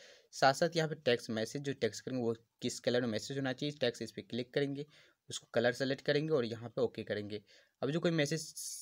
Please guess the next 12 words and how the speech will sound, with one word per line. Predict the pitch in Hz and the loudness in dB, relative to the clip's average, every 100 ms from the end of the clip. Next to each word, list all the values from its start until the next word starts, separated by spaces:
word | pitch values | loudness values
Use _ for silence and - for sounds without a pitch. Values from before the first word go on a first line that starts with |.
| - - - | -14 -16 -12
भेजा | 107 117 131 | -4 4 4
जाएगा | 127 123 147 | 6 4 4
वो | 123 | 4
मैसेज | 117 113 143 127 | 0 -2 -4 0
लाल | 107 104 | 2 2
कलर | 104 107 | 0 -2
में | 123 | -2
भेजा | 117 101 | -2 -2
जाएगा। | 98 101 110 - - - - | -2 -6 -10 -16 -20 -10 -4
और | |
इसकी | 143 - | -2 0
बैकग्राउंड | 160 147 143 147 165 165 | 2 4 6 6 4 0